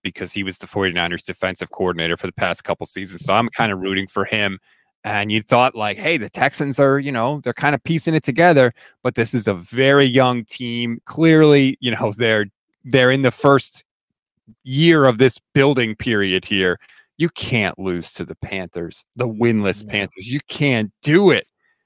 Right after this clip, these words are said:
Speaker 1: And it just, you know, it shows the inexperience and the immaturity that they have. That's the word I'm searching for, immaturity. The end of this game was weird. So the Panthers are trying to kick a field goal to take the lead. There's three seconds left. First, they try to p-, kick the field goal,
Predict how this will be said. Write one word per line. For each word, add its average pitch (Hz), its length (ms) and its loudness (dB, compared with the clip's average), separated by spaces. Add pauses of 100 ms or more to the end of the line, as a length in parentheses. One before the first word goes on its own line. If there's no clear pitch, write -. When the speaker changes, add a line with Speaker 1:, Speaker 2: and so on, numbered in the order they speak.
(120)
Speaker 1:
And 127 140 0
it 135 100 4
just, - 300 -8
you 151 80 0
know, 113 100 4
it 127 100 2
shows 151 380 4
the 135 160 4
inexperience 135 560 0
and 120 100 -6
the 139 80 0
immaturity 131 800 -2
that 113 140 -2
they 113 180 2
have. 101 220 2
That's 117 200 -2
the 110 60 -12
word 104 200 -4
I'm 92 140 -2
searching 95 360 -6
for, 92 220 -4
immaturity. 107 680 -2 (320)
The 151 140 6
end 285 120 4
of 320 60 4
this 233 220 4
game 135 220 0
was 95 140 -6
weird. 98 340 -4 (420)
So 170 120 2
the 147 120 0
Panthers 240 500 2
are 160 60 2
trying 175 320 2
to 143 100 2
kick - 220 0
a 120 40 -2
field 151 340 0
goal 107 200 0
to 117 100 -6
take 131 240 0
the 107 120 0
lead. 120 220 0
There's 113 200 -2
three 220 240 4
seconds 175 480 0
left. 127 320 4 (240)
First, 240 460 2
they 233 160 6
try 190 320 6
to 165 80 4
p-, - 240 -2
kick - 240 2
the 143 80 2
field 165 340 4
goal, 131 320 6